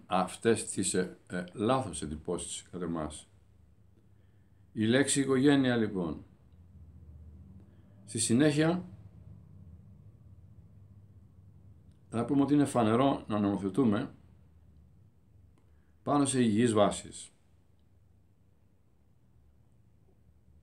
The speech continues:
Ε, να μην οθεύουμε το γένος,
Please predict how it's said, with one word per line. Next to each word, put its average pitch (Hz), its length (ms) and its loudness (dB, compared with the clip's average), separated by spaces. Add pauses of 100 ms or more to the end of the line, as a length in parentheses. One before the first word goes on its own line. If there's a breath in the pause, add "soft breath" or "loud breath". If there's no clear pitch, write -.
(260)
Ε, 110 560 2 (120)
να 104 200 0
μην 156 140 2
οθεύουμε 117 540 2
το 101 160 0
γένος, 107 720 0